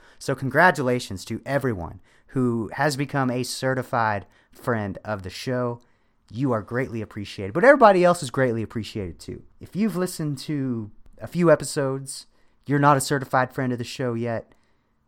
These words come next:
I'm not gonna dog on you because I want you to keep listening. And that kind of leads me to my next thing of, like, improving the show. I wanna always do a better job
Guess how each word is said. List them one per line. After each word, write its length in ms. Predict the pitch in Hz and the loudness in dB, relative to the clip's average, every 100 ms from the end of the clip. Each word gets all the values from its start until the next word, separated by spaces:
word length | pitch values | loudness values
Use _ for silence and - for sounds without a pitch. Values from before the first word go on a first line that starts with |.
| _ _ - | _ _ -6
I'm 180 | 208 185 | 0 2
not 180 | 110 98 | 0 -2
gonna 160 | 95 | -8
dog 320 | - 92 123 | -2 2 2
on 160 | 87 85 | 0 -6
you 80 | 107 | -6
because 240 | 113 120 | -8 -4
I 100 | 120 | -2
want 300 | 131 135 - | -2 -4 -6
you 60 | 135 | -8
to 60 | |
keep 280 | 143 180 175 | -10 -12 -10
listening. 320 | 214 - 110 - _ _ _ _ | -10 -12 -14 -18 _ _ _ _
And 560 | - 139 143 131 123 101 | -6 -2 0 -2 -4 -4
that 180 | 160 147 | -4 -2
kind 200 | 170 147 | -2 -4
of 100 | 123 | -4
leads 340 | 123 131 127 | -6 -6 -4
me 160 | 131 117 | -6 -6
to 280 | - 131 113 | -6 -6 -6
my 120 | 107 | -6
next 280 | 127 123 - | -6 -8 -10
thing 240 | 117 110 | -8 -8
of, 80 | 98 | -8
like, 240 | 101 87 - | -8 -8 -12
improving 500 | 104 - 120 104 95 | -16 -10 -10 -8 -10
the 80 | 90 | -12
show. 360 | - 80 57 - _ _ _ - | -10 -12 -12 -18 _ _ _ -6
I 80 | |
wanna 220 | 135 151 - | -2 0 0
always 640 | 139 151 139 123 107 - | 2 2 2 -2 -4 -12
do 340 | 123 117 127 | -12 -6 -4
a 60 | 117 | -4
better 460 | - 120 113 101 87 | -4 -4 -4 -6 -10
job 600 | - 104 98 90 80 80 | -12 -6 -4 -4 -6 -10